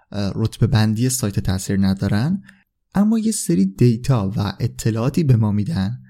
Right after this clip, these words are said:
که حتماً، حتماً، یعنی کاملاً مستقیم روی رتبه بندی سایت ما می‌تونن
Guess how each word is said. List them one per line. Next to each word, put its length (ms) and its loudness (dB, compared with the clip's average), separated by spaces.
که 140 -8
حتماً، 480 -2
حتماً، 720 -2
یعنی 280 -6
کاملاً 580 -2
مستقیم 760 -4
روی 260 2
رتبه 300 2
بندی 420 0
سایت 400 -2
ما 160 -2
می‌تونن 640 -2